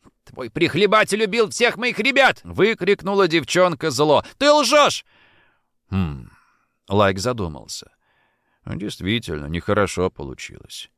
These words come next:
Поверь, если мой человек был неправ, он понесет наказание, весьма суровое.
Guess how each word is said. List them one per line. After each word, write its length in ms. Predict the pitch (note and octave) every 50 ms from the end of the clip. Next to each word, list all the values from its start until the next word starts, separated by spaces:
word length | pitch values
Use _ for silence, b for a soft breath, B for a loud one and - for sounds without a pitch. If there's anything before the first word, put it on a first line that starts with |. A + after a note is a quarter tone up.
| _ _ b b b b b b _
Поверь, 440 | - F#2 G2+ F#2+ G#2 G#2+ F2+ - -
если 580 | - - E2+ G#2+ C#3+ E3 D3 - - B2 C3
мой 300 | A#2+ A2+ B2+ C#3+ D3 A#2+
человек 560 | - - A#2 A2+ A2 G#2+ F#2+ F#2 A#2 C3 G#2+ E2+
был 240 | D#2+ G2+ A#2+ B2
неправ, 540 | A#2 G#2+ G#2 E2+ - F#2 F#2+ A2 B2+ - -
он 200 | E2 F#2+ G#2+ G#2+
понесет 640 | - - F#2+ G2 F#2+ F2+ E2 - - F2 F#2+ G2 -
наказание, 920 | - - F#2+ F2 - E2 D#2 D2+ D2 - - - - - - - - - _
весьма 420 | - E2 G2 F#2 - G2 G2 A2 A2
суровое. 680 | - - G#2 G2 G2+ G#2+ G#2+ G#2 F#2 D2+ A#1+ - -